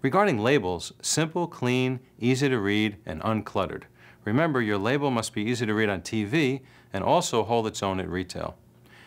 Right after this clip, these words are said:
Use colors which enhance and reinforce your branding so that people will remember the name and the label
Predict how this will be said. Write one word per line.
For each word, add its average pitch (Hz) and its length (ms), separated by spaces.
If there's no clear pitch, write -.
Use 165 280
colors 104 520
which 95 220
enhance 104 580
and 92 160
reinforce 104 580
your 113 100
branding 92 480
so - 160
that 90 160
people 139 360
will 107 140
remember 101 320
the 87 80
name 127 480
and 113 160
the 123 60
label 104 420